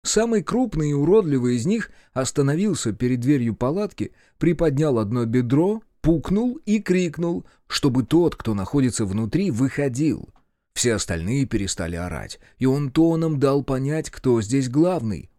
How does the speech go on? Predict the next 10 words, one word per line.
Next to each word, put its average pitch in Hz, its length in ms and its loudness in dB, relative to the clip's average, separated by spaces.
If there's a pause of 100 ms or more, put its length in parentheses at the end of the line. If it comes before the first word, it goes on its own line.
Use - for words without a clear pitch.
(280)
Мотоциклисты 160 800 0
остановили 123 520 0
свои 107 300 0
байки 214 360 -2
и, 156 80 0
сидя 110 300 0
на 113 120 0
них, 214 280 -4 (160)
стали 123 400 -2
наблюдать. 117 720 -4